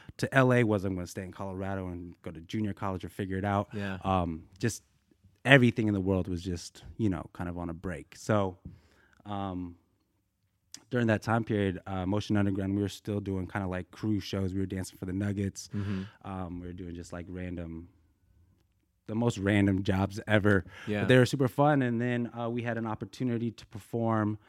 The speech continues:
Speaker 1: um, in San Francisco for the Hip Hop Fest,
Speaker 2: Yeah.
Speaker 1: uh, with Micaiah. And so that was, um, would have been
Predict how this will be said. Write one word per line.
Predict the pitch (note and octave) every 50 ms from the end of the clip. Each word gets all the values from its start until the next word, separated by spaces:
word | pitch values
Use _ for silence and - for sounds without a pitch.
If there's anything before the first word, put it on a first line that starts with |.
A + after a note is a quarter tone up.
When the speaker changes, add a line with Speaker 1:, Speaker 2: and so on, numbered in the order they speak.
| - - - - - -
Speaker 1:
um, | - G#2 G2+ G2+ G2+ G2 G2 F#2+ F#2+ F#2 F#2 _ _ _ _ _ _ _ _ _ _ - -
in | - A2+
San | - - B2 G#2+
Francisco | A2 G#2 - C#3 B2+ - - A2 G2
for | - - A2+ G#2+ G#2 G2
the | F#2+
Hip | F#2 - C3 G#2
Hop | - - G2+ - -
Fest, | - G2 F2+ F2 - - - - _ -
Speaker 2:
Yeah. | G2+ G#2 G2 F#2 F2 - - - - -
Speaker 1:
uh, | G#2 G2+ G2 F#2+ F#2+ F#2 F2+
with | F#2+ G2+ - G#2+
Micaiah. | F#2+ F#2 - - A#2+ A2+ F#2+ D#2+ C#2 - - - _ _ _ _ _ _ _ _
And | - F#2+ G2 F#2
so | - - A2+ G#2 G2+ G2+
that | G2+ G#2 A2 A#2
was, | A2+ A2+ G#2+ G2 G#2 - _ -
um, | G#2 G2+ G2+ G2+ G2+ G2 G2 G2 F#2+ G2 G2 F#2+ F#2+ - - _ _ _ _ _ _ _ _ _ -
would | - A2 G#2+
have | G2+ G2+ G#2
been | - A2 G#2+ G#2 G2+ G2+ F#2+ F#2+ F#2+